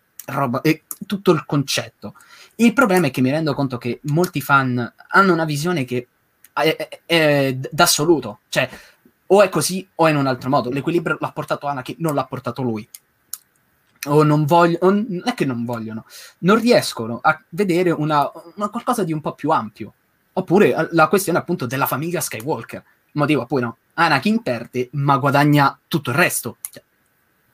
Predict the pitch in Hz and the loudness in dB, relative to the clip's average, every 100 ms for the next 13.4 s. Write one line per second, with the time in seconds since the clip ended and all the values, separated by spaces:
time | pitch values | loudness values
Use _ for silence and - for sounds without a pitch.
0 | - 147 147 - 160 135 139 135 135 123 | -8 -2 -2 0 0 2 0 0 -2 -4
1 | 131 127 127 156 139 123 113 - 135 156 | -4 -4 -2 0 0 -2 -8 -6 -4 0
2 | 131 - 131 120 _ - 170 - - 165 | 0 -2 -4 -4 _ 0 2 2 -2 -8
3 | - 147 247 226 - 120 123 - 127 120 | -6 -6 -4 -4 -6 -8 -10 -6 -4 -4
4 | - - _ - 123 175 185 175 151 - | -8 -20 _ -6 -2 2 2 0 -4 -4
5 | 123 120 123 123 208 185 - _ 127 135 | -6 -4 -6 -6 0 0 -2 _ -2 0
6 | 135 143 - - 180 - 131 131 165 123 | 2 0 -2 0 0 0 -4 0 0 0
7 | 120 110 147 180 - 117 _ _ _ _ | -6 -4 -2 -2 -4 -8 _ _ _ _
8 | _ _ - 139 160 143 _ - 135 127 | _ _ 0 4 4 4 _ -10 -4 -2
9 | 120 117 120 120 - - 139 135 131 127 | 0 -2 -2 -4 -6 -6 -6 -6 -8 -4
10 | 131 123 123 143 135 131 123 - 156 139 | -2 -4 -4 -4 -2 -4 -4 -4 0 0
11 | 127 - 139 196 147 123 120 123 151 123 | -2 -2 2 2 2 0 -2 -4 -2 -4
12 | 110 - 117 123 175 185 127 131 - 185 | -6 -8 -8 -2 0 2 0 -2 0 2
13 | 143 113 107 | 2 0 -4